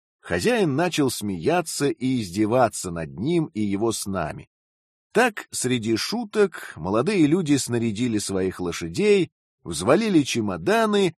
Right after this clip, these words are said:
и, выпив с хозяином, верхом поехали во Флоренцию, не менее довольные тем, что произошло, чем исходом самого дела.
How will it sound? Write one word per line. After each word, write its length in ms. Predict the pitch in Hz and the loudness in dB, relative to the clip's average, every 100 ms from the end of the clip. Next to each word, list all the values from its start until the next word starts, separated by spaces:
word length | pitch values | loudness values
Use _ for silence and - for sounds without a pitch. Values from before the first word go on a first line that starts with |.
| _ - | _ 0
и, 260 | 143 139 98 | 2 2 0
выпив 580 | 95 123 127 95 92 | -2 2 2 0 -4
с 60 | - | -6
хозяином, 760 | 90 85 123 202 190 175 160 - _ _ - | -6 -2 0 2 2 0 -2 -4 _ _ -6
верхом 640 | 131 151 - 208 220 160 | 2 2 4 0 0 0
поехали 560 | 123 120 147 131 123 | 2 2 0 0 2
во 120 | 123 120 | 2 2
Флоренцию, 880 | 104 113 120 170 123 - 78 67 - _ _ | 2 2 2 0 -2 -6 -10 -10 -14 _ _
не 220 | 76 107 123 | -4 -2 2
менее 400 | 123 107 95 90 | 2 2 -2 -2
довольные 580 | 92 101 90 80 78 | -2 0 0 -2 -6
тем, 300 | - 98 101 | -4 -2 -2
что 260 | 80 - 87 | -4 -4 -6
произошло, 720 | 78 71 64 62 - 190 233 - _ _ | -4 -8 -8 -8 -2 0 0 -2 _ _
чем 280 | - 247 233 - | -4 -2 -4 -6
исходом 680 | 110 - - 110 143 135 127 | -6 -6 0 0 2 2 0
самого 500 | - 104 85 82 101 | -4 -4 -2 -2 -2
дела. 400 | 73 73 58 | -2 -6 -8